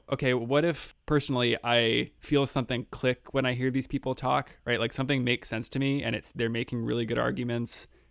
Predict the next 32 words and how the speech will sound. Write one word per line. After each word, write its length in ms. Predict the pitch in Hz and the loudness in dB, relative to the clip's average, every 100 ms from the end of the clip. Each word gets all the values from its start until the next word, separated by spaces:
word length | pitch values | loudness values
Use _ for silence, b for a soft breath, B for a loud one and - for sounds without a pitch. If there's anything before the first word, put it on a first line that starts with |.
| b | b
and 480 | - 110 107 107 110 - | -2 0 0 -2 -6 -6
it, 300 | 120 110 - _ - | -2 -2 -2 _ -4
I 100 | 113 | -2
can 160 | 127 | -2
see 480 | - - 131 123 120 | -6 -2 0 0 -2
the 140 | - | -6
problems 440 | 110 117 117 120 113 | -8 -2 -2 -2 -6
that 80 | - | -6
they're 120 | 120 | -6
pointing 340 | - 120 120 | -4 -6 -2
out, 160 | 120 110 | -4 -4
that 80 | - | -6
they 120 | 92 | -6
have, 480 | 110 113 110 - - | -2 -2 -2 -8 -12
you 80 | 120 | -6
know, 140 | 110 | -6
real, 520 | 113 113 110 113 117 - _ _ | -2 0 2 0 -2 -8 _ _
real 180 | 143 135 | 4 4
consequences 760 | 127 120 - - 139 131 147 | 4 -2 -2 -4 -4 -2 -2
on, 300 | 131 120 113 - | -2 -4 -4 -4
on 440 | 107 113 113 110 - _ _ | -4 -2 -4 -10 -16 _ _
the 100 | - | -2
way 200 | 120 117 | 2 2
politics 500 | 117 - 117 127 123 | 0 -2 -2 -2 -4
are 60 | 131 | -4
progressing 460 | 131 127 127 135 127 | -4 -2 -2 -2 -4
in 80 | |
this 120 | 127 - | -4 -4
country 340 | 127 - 131 | -4 0 -2
and 80 | 117 | 0
the 80 | 117 | 0
way 420 | 113 113 117 | 2 2 0